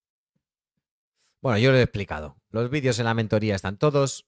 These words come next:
y fuera de la mentoría, pues, tenéis los que están y se irán retirando, ¿vale?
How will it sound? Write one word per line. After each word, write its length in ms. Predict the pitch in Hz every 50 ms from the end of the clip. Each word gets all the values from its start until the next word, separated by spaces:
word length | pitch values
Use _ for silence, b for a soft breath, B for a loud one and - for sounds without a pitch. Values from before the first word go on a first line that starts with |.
| _
y 120 | _ 101 92
fuera 300 | - - 117 107 107 104
de 80 | 101
la 120 | 98 95 92
mentoría, 540 | 90 90 85 - 92 90 101 107 110 104 -
pues, 160 | 87 82 -
tenéis 260 | - 82 87 90 87
los 180 | 85 85 82 -
que 100 | - 82
están 440 | - - 120 131 147 151 151 - _ _
y 120 | _ 117 104
se 140 | - - 107
irán 240 | 98 104 123 139 135
retirando, 540 | 156 151 123 131 113 113 110 101 87 82 85
¿vale? 340 | 110 131 139 113 87 -